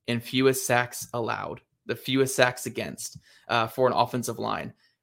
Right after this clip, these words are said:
Part of this is because I do think the offensive line is gonna bounce back, you know, new O-line coach, new scheme that's gonna be predicated on getting the ball out quick in a lot of ways and,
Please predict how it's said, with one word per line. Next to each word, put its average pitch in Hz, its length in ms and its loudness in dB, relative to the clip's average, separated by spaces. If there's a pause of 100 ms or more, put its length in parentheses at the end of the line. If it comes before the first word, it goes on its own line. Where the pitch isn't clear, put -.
(120)
Part 170 200 10
of 185 80 2
this 185 240 0
is 160 120 -4
because 139 280 2
I 131 100 6
do 131 160 0
think 131 180 0
the 127 100 4
offensive 123 260 -2
line 117 160 0
is 113 80 -6
gonna 107 160 -4
bounce 110 300 -2
back, 147 360 0
you 120 60 -8
know, 87 100 -6
new 120 220 0
O-line 147 440 0
coach, 151 380 0
new 117 140 -4
scheme 147 460 -6
that's 120 140 -6
gonna 104 160 -8
be - 40 -20
predicated 123 400 0
on 117 120 -2
getting 113 160 -2
the 117 60 -8
ball 120 260 4
out - 180 -2
quick 139 280 0
in 135 60 0
a 127 60 2
lot 123 200 4
of 120 100 0
ways 123 400 2
and, 117 120 -4